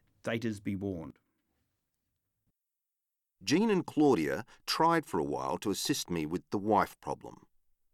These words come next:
Speaker 2: Unfortunately, their approach was based on the traditional dating paradigm, which I had previously abandoned on the basis that the probability of success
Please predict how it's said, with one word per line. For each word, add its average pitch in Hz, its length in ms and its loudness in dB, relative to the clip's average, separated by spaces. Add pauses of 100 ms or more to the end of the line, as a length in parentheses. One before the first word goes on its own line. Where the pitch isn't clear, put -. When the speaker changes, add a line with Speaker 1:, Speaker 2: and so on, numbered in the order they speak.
(320)
Speaker 2:
Unfortunately, 104 960 -4 (180)
their 147 180 4
approach 92 460 2
was 104 100 -4
based 107 360 2
on 104 120 0
the 98 140 -2 (140)
traditional 120 640 0
dating 78 420 -2
paradigm, 80 640 0 (340)
which - 160 -2
I 135 120 6
had 117 120 2
previously 110 460 -2
abandoned 85 460 0
on 78 80 -2
the 78 80 -4
basis 90 480 -2
that - 240 -10
the - 80 -12
probability 156 760 0
of 73 120 -4
success 78 500 -6